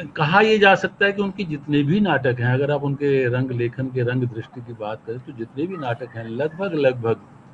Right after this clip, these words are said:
यथार्थवादी शैली में ही लिखे हुए नाटक हैं, लगभग, लगभग। जो, ए, ये आपका है सिंहधारी, वो लोक कथा को लिया हुआ, एक लोक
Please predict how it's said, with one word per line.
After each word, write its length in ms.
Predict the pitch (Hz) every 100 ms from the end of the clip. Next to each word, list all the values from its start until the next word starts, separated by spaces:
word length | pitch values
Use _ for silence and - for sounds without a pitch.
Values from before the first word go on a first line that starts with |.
| - -
यथार्थवादी 720 | 151 - 147 160 - 131 123 123
शैली 340 | 113 101 110
में 120 | 107
ही 100 | 127
लिखे 300 | - - -
हुए 100 | 87
नाटक 280 | 82 - -
हैं, 260 | - - 139
लगभग, 320 | 156 113 90
लगभग। 1080 | 82 78 - - - - - - - - 139
जो, 440 | 160 156 147 127 110 -
ए, 380 | 117 120 117 110 110
ये 180 | 135 151
आपका 420 | 135 135 143 123
है 480 | 110 120 110 98 92
सिंहधारी, 720 | - 156 156 110 110 110 107 - - -
वो 100 | 156
लोक 380 | 151 139 151 147
कथा 380 | 127 135 135 - - - - - - 135
को 200 | 131 117 - - 104
लिया 220 | 107 127
हुआ, 280 | 131 107 117
एक 80 | 110 107
लोक 140 | 110